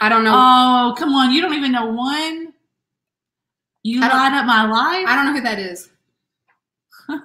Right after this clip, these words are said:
Speaker 2: Actually, she didn't really sing "You Light Up My Life," but she was in the movie. Right, Michelle?
Speaker 1: Great.
Speaker 2: She had, like, a stand-in singer or something.
Speaker 1: Let's go again.
Speaker 2: Okay.
Speaker 1: I'm excited.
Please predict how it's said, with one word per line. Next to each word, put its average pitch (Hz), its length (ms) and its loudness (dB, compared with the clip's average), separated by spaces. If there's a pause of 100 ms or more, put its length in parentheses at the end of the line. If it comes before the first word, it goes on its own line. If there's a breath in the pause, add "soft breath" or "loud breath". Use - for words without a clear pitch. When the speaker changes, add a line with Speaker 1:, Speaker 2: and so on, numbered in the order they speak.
(880 loud breath)
Speaker 2:
Actually, 233 840 -4 (800 soft breath)
she 269 240 -4
didn't 226 200 -6
really 208 220 -4
sing 214 300 -4
"You 175 120 -6
Light 143 180 -10
Up 135 120 -20
My 135 120 -18
Life," 147 220 -12
but 147 100 -16
she - 100 -12
was 165 120 -12
in 165 60 -12
the 151 80 -12
movie. 143 380 -16 (580)
Right, 202 240 0
Michelle? 269 480 -2
Speaker 1:
Great. 320 300 -14 (260)
Speaker 2:
She - 160 -2
had, 285 140 2
like, 247 160 0
a 185 300 -4 (1080 soft breath)
stand-in 220 600 -2
singer 202 400 -6
or 147 80 -12
something. - 360 -18
Speaker 1:
Let's 247 180 -10
go 285 160 -6
again. 254 340 -2
Speaker 2:
Okay. 208 240 -2 (240)
Speaker 1:
I'm 226 80 -6
excited. 208 540 -4